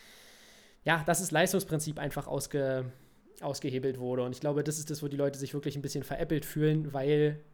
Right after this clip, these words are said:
in jedem Sport ist die Nationalmannschaft eigentlich ein Abbild der besten Spieler eines Landes.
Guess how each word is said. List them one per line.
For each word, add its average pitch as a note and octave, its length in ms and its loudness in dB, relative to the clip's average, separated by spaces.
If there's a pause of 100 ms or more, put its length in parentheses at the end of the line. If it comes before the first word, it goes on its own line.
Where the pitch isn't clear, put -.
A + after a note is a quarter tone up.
(160)
in D3 180 0
jedem F3 280 4
Sport D3 320 0
ist D3+ 160 -8
die D3+ 40 -4
Nationalmannschaft C#3 720 -2
eigentlich C#3 240 -4
ein D3 100 -8
Abbild C#3+ 300 -2
der C3+ 80 -2
besten C#3 460 -4
Spieler D3+ 460 -2
eines C3 260 -4
Landes. C3+ 460 -4